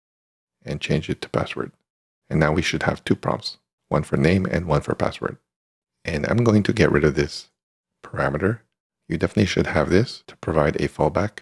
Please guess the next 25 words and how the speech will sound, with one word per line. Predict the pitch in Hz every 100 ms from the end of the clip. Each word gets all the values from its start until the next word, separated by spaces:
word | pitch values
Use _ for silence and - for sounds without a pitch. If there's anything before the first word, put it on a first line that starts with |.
| - -
if | 92
the | -
user | 82 82 80
does | 71 71
not | 71 76 -
want | 73 67 -
to |
use | 71 69
prompts. | - 69 - - - _ _ -
But | -
for | - 73
this | 76
demo, | - 71 71 73 -
I | -
will | 76 90 - -
remove | - 73 90
it. | 95 - - _ _ _ -
Let's | - - -
remove | 71 - - - _ _
this | - 90 -
curly | - 104 101
brace. | 90 87 92 - _ _ _ _ -
Let's | 95 -
save | - 80 98
that. | 80 92